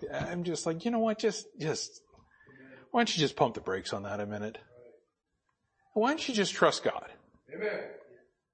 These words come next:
Speaker 1: You know, end times are gonna be here. The end times, Paul was talking about the end times when he was around, and that was a few years ago. The Apostle John was talking about the,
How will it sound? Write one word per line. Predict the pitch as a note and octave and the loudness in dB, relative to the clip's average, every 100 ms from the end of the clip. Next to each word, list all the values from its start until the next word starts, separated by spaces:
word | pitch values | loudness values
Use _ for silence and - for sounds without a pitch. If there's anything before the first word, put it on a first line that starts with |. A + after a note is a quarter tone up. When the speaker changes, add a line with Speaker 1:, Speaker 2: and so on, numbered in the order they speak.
| _ _ _ - | _ _ _ 0
Speaker 1:
You | C#4+ | 6
know, | D#4 | 6
end | D#4+ | 8
times | C4+ C4 A3+ | 6 6 6
are | |
gonna | G#3+ G#3+ | 8 6
be | A3+ B3 | 6 4
here. | F#3+ C#3 - - - - _ | 6 4 4 -6 -20 -20 _
The | C4+ | 8
end | C#4 C4+ | 8 8
times, | G3 A#3 A#3+ G#3 G3+ G#3+ G3+ E3+ | 10 10 10 4 0 -2 -4 10
Paul | C#4 F4+ F#4 | 12 12 12
was | F4+ - | 8 12
talking | B3 A#3 A3+ | 12 12 10
about | A3 | 8
the | A3 A3+ | 8 6
end | A3+ | 8
times | A3+ A#3+ A#3 | 8 8 4
when | B3+ A#3+ | 4 6
he | B3+ F4 | 6 6
was | C#4+ | 6
around, | F#3+ D#3+ C3 A2 - - | 8 8 6 4 -6 -6
and | - D3+ | 0 2
that | D#3+ | 2
was | F#3 C#3 | 2 2
a | C3+ | 2
few | D#3 E3 | 2 2
years | D#3+ F3 D#3+ | 4 4 4
ago. | C3+ G#2+ - - - - - - - - - - - _ - _ _ _ _ - - - _ - _ _ _ - | 2 0 -2 -8 -16 -18 -18 -16 -16 -18 -20 -20 -20 _ -20 _ _ _ _ -20 -20 -20 _ -20 _ _ _ 2
The | G#3+ G#3+ | 10 12
Apostle | A3+ A#3 A#3 A3+ | 12 12 12 10
John | F3 A3+ F#4 F#4 | 12 12 12 10
was | A#3+ - | 8 12
talking | G3 F3+ F3+ E3 | 12 12 8 8
about | D#3 D3+ | 10 12
the, | D#3 D3+ | 10 10